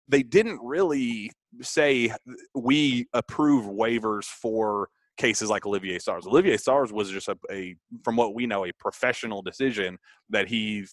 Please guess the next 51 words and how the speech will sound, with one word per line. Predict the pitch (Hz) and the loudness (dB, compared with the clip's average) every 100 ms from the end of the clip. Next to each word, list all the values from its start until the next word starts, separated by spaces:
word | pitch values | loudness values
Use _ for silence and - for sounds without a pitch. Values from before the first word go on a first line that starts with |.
| _ _ - | _ _ 0
thought | 110 - | 0 0
Kentucky | 107 117 110 | -2 -2 -2
was | 104 | -8
the | 98 | -4
best | 104 - | -6 -4
for | 104 | -8
his | |
professional | - 104 110 - 101 | -8 -4 -4 -4 -8
future. | - 131 101 - - - - | -6 -4 -4 -6 -12 -20 -6
I | 139 185 | 2 4
don't | 190 160 143 | 4 0 2
know | 147 151 143 131 117 | 8 8 8 4 0
how | 139 135 | 2 2
strong | 120 - - 127 127 | 2 -4 2 4 4
of | 117 | 0
a | 104 | -4
case, | - 123 113 - - _ - _ - | -2 0 0 -4 -6 _ -20 _ 0
uh, | 104 95 95 | 4 4 2
it | |
would | 120 104 | 0 2
be | 117 | 2
to | 107 | 2
the | 95 | -2
N-, | 110 - 110 | -4 -8 -10
to | - | -4
the | 107 120 | -2 -2
S | 110 | -4
E | 101 | -2
C. | 143 | -2
We | 107 120 | 0 0
had | 156 | 0
a | |
strong | 127 131 123 | 0 -2 0
case | 127 123 | 0 -2
for | - | 0
the | 104 98 - | 0 0 -4
N | 113 | -8
C | 107 | 0
double | 107 104 | 0 2
A. | 120 104 101 | 2 2 0
They | 110 123 | 2 4
obviously | 120 110 - 107 98 _ _ | 4 2 -4 -4 -6 _ _
saw | - - 110 107 | -4 2 4 4
the, | 104 101 98 - | 2 0 -2 -6
the | 113 | -10
same | - 110 104 | -2 0 2
way | 117 | 0
because | 98 104 | 0 -2
they | 101 98 | 0 -2
approved | - 147 131 | -2 -4 -4
him. | 95 | -6